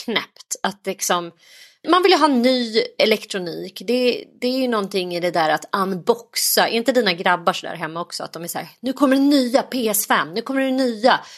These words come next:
Och så vill man, liksom, uppdatera sig, hålla sig ajour med. Vi har, jag vet inte hur många gamla konstiga så här enheter vi har som bara ligger och skräpar, som är fullt fungerande. Hur korkat som helst. Och framförallt så finns det ju människor som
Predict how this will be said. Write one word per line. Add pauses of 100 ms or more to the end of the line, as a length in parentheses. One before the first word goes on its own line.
(140)
Och
så
vill
man,
liksom,
uppdatera
sig,
hålla
sig
ajour
med. (480)
Vi
har,
jag
vet
inte
hur
många
gamla
konstiga
så
här
enheter
vi (320)
har
som
bara
ligger
och
skräpar,
som
är
fullt
fungerande. (640)
Hur
korkat
som
helst. (460)
Och
framförallt
så
finns
det
ju
människor
som